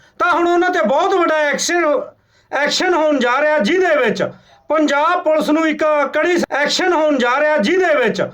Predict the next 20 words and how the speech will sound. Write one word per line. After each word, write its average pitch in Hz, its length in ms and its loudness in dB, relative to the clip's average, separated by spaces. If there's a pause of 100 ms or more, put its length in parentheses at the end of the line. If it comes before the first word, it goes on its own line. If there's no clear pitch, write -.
(360)
ਪੰਜਾਬ 302 540 0
ਪੁਲਿਸ 311 240 0
ਨੂੰ 320 200 2
ਇੱਕ 302 160 -2 (300)
ਕੜੀ 330 240 0
ਸਜ਼ਾ 285 280 0
ਮਿਲਣ 277 260 0
ਜਾ 269 160 0
ਰਹੀ 320 180 0
ਆ। 320 140 2 (420)
ਤਾਂ 339 140 0
ਪਹਿਲਾਂ 349 280 0
ਤੁਹਾਨੂੰ 320 280 0
ਇੱਕ 311 140 -4
ਵੀਡੀਓ 247 440 0
ਸੁਣਾਵਾਂਗੇ, 254 500 0
ਬਣੇ 240 280 0
ਰਹੋ 302 200 0
ਚੈਨਲ 294 280 0
ਤੇ, 294 200 0